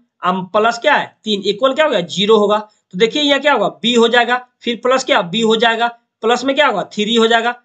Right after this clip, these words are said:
इक्वल क्या? ज़ीरो। यहाँ ध्यान देना है, ठीक है। उसके बाद ए को बी, ए को मिलकर क्या को बी? दो को बी होगा, अब प्लस में थ्री इक्वल ज़ीरो। अब देखिए प्लस में थ्री उधर जाकर माइनस में थ्री हो जाएगा, तो क्या हो जाएगा यहाँ पे कि टू बी equal to माइनस थ्री।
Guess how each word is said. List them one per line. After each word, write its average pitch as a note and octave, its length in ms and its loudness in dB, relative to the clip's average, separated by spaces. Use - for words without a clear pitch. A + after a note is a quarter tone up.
इक्वल B3 260 -2
क्या? C#4 320 -2
ज़ीरो। D#3+ 400 -6
यहाँ C4+ 140 2
ध्यान C4+ 180 -2
देना B3 160 2
है, E3+ 120 -2
ठीक E4+ 180 -4
है। - 220 -2
उसके A#3 140 -2
बाद C4+ 240 -2
ए C4+ 120 2
को C#4 120 -4
बी, C#4 160 -2
ए C4 100 4
को C4+ 120 -2
मिलकर C#4 320 0
क्या D4 160 0
को D#4 80 -2
बी? G3 280 -8
दो A3+ 160 4
को A#3 100 0
बी A#3 140 -2
होगा, A3+ 440 0
अब F3 80 -6
प्लस A#3 280 -2
में B3 200 2
थ्री B3 420 -4
इक्वल G#3 340 2
ज़ीरो। F#3+ 240 0
अब E3+ 120 -2
देखिए A#3 220 0
प्लस C4 320 0
में C4+ 140 -2
थ्री C4+ 220 0
उधर B3+ 180 2
जाकर C4+ 240 0
माइनस A3+ 360 -2
में A3 100 -4
थ्री G3 140 -2
हो F#3 60 -2
जाएगा, D#3+ 280 -4
तो F#3 60 -8
क्या B3+ 200 0
हो C#4 100 2
जाएगा C#4 180 2
यहाँ C4 220 0
पे G3 220 -4
कि G3 100 -2
टू C4+ 280 -2
बी C#4 220 2
equal B3 260 0
to C4+ 240 -10
माइनस G3 520 0
थ्री। C#3 320 -8